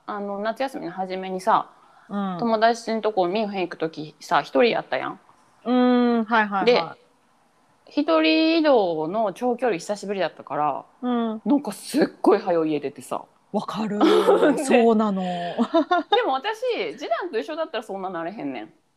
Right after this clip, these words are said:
Speaker 2: あー。
Speaker 1: 一人やったら、なんか自分がわちゃわちゃしてたら、なんか、あの、遅れてまうって思うから。
Speaker 2: うんうんうん。
Speaker 1: 多分次男一緒やったら、国内やったら、次男がなんとかするやろって思ってるから。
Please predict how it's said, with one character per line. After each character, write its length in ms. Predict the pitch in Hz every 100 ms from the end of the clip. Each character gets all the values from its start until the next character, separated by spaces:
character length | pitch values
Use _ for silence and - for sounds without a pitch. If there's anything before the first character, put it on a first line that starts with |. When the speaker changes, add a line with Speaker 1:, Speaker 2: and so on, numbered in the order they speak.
| _
Speaker 2:
あ 1120 | 196 190 190 190 190 190 185 185 180 180 175 170
ー。 20 |
Speaker 1:
一 180 | 269 508
人 100 | 392
や 140 | 277
っ 40 |
た 160 | - 220
ら、 440 | 240 214 156 147 - -
な 100 | 294
ん 60 |
か 100 | 240
自 160 | 202 254
分 220 | 311 330
が 400 | 330 311 285 - -
わ 140 | 311
ち 80 | 285
ゃ 40 |
わ 120 | 247
ち 80 | -
ゃ 40 | 214
し 100 | -
て 120 | 220
た 140 | 165
ら、 360 | 180 185 151 - _ _ _ _ -
な 120 | 208
ん 60 | 202
か、 300 | 180 165 - _ _ _ _ _ _ _
あ 140 | 190 185
の、 140 | 185
遅 140 | 190
れ 100 | 202
て 100 | 190
ま 160 | 196 185
う 40 | 180
っ 20 |
て 100 | 156
思 180 | 143 143
う 60 |
か 140 | - 139
ら。 160 | 143 131
Speaker 2:
う 40 | 254
ん 200 | 262 233
う 60 |
ん 180 | 247 233
う 300 | 208 226 214
ん。 80 | 196 - _ _ _ _ _
Speaker 1:
多 120 | - 359
分 160 | 285
次 140 | 330 523
男 260 | 403 269
一 60 | 277
緒 120 | 285
や 140 | 269
っ 140 | 226 -
た 120 | 202
ら、 520 | 180 247 220 165 175 -
国 240 | 233 262
内 200 | 247 190
や 100 | 165
っ 60 | -
た 120 | 147
ら、 200 | 165 190
次 120 | 185 240
男 140 | 226
が 80 | 156
な 140 | 170
ん 40 | 208
と 80 | 156
か 140 | -
す 140 | -
る 80 | 160
や 100 | 151
ろ 120 | 139
っ 40 | 147
て 80 | -
思 180 | 151
っ 60 | 151
て 140 | -
る 100 | -
か 140 | - -
ら。 320 | 302 -